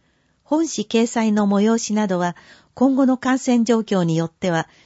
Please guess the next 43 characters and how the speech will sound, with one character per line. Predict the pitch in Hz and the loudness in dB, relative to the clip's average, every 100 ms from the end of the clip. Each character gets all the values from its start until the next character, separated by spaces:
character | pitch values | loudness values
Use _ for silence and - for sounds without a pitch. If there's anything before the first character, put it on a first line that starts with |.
| - | -8
中 | - | -2
止 | 277 - 247 | -2 -2 -2
な | 254 | -2
ど | 247 | -2
と | 226 220 | -2 0
な | 233 | 0
る | 196 | -2
可 | 170 160 | -4 -2
能 | 170 | -2
性 | 165 175 160 | -2 -2 -2
が | 156 | -2
あ | |
り | 151 | -4
ま | 143 147 | -4 -6
す。 | - - _ _ _ _ _ _ - | -8 -20 _ _ _ _ _ _ -4
詳 | 240 269 | -2 0
し | - 254 | -2 -4
い | |
開 | - 208 | -2 -2
催 | 214 202 | -2 -2
状 | 185 196 | 0 -2
況 | 185 - 175 | -2 -2 -2
は、 | 175 180 - - - | 0 -4 -6 -20 -10
各 | 254 - | -8 -2
催 | 208 185 220 247 | 0 2 2 0
し | - | -2
な | 233 233 | -2 -2
ど | 220 | 0
の | 208 185 | -2 -2
主 | - | -4
催 | 180 269 254 | -6 -4 -4
者 | 233 | -2
に | 220 254 | 0 0
お | - | -2
問 | - 160 | -4 -2
い | 151 | -2
合 | |
わ | 143 | -6
せ | 143 143 | -8 -10
く | - | -8
だ | 147 | -8
さ | - | -6
い。 | 147 | -8